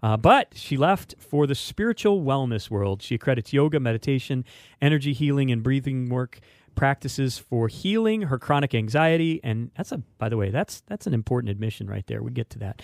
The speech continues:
And helping her live a more peaceful and happy life. Autumn is passionate about sharing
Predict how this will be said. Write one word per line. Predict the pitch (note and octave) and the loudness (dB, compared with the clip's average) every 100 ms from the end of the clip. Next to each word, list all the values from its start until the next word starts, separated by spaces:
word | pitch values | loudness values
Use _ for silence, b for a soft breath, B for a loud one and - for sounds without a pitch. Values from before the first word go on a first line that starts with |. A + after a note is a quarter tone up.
| B B | B B
And | A#2 | -2
helping | A#2+ D#3 F#3+ F#3+ | 2 0 2 2
her | D3 | 2
live | C#3+ D3+ | 2 0
a | C3+ | 0
more | B2 B2 | -2 -2
peaceful | - G3 - - F#3 F3+ | -2 -4 -6 0 0 0
and | - A#2 | -2 -2
happy | A2 D3+ C#3+ C#3 | 0 -2 0 2
life. | C3 C3 | 2 0
Autumn | C#3 D#3 C#3 | 0 0 -2
is | |
passionate | - C#3+ C#3 - C3+ | -2 -2 -2 -2 -4
about | A#2+ A2+ | -2 -4
sharing | - - D#3+ F3 F3 | -4 -4 0 0 -2